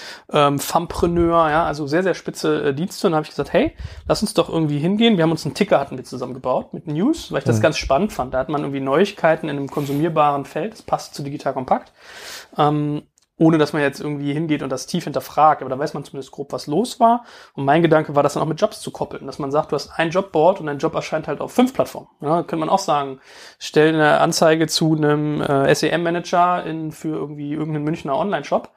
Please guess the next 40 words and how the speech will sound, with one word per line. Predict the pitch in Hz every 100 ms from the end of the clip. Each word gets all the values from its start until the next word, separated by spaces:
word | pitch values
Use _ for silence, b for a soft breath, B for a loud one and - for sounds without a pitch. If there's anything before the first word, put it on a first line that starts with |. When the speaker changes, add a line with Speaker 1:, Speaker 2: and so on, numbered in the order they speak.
| B B B
Speaker 1:
Und | - 147
der | 151
erscheint | 143 - 156 165 -
auf, | 151 151 - 190
äh, | 147
Kassenzone, | 139 170 185 175 - 170 180 180 175 175
im | 151 147
Shop-Blog | - 170 - 170 170 175
und | 165 151
bei | 151
Digital | 147 151 147
Kompakt. | 139 - - _ _
So, | -
Speaker 2:
Mhm. | 127 127 143
Speaker 1:
wäre, | 143 147 147
wäre | 151 147
eine |
denk-, | 139 147 147 143
gang-, | 160 165
gängige | 156 165 156 143
Lösung. | 147 139 143 _
So, | - 131
und | 127 - B B B
ich | -
glaub, | 190 202
du | 156
brauchst | 156 -
schon | 185
ein | 170
bisschen | 151 151
Reichweite | 143 165 - 196 202 233
für | -
so | 180
eine | 180
Stellenanzeige, | 180 175 175 175 - 185
zumindest | 175 147 -
schauen | 151 185
sie |
da | 180
drauf. | 170 170 185